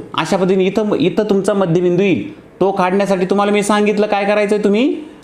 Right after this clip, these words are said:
प्रत्यक्ष अशा पद्धतीने जाऊन मग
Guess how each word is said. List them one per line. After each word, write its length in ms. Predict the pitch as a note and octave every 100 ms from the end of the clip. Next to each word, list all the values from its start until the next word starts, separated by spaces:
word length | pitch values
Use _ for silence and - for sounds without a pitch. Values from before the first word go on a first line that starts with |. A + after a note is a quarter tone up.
| - - -
प्रत्यक्ष 540 | F3+ - G#3+ G#3+ A3
अशा 480 | A3 G3+ F3+ - G#3
पद्धतीने 760 | G3+ F#3+ F3+ F3 F#3+ G3+ A#3 D4 D4 - - - -
जाऊन 500 | A#2+ D3+ F3 F#3+ A3+ G#3+
मग 300 | E3 F#3+ G#3+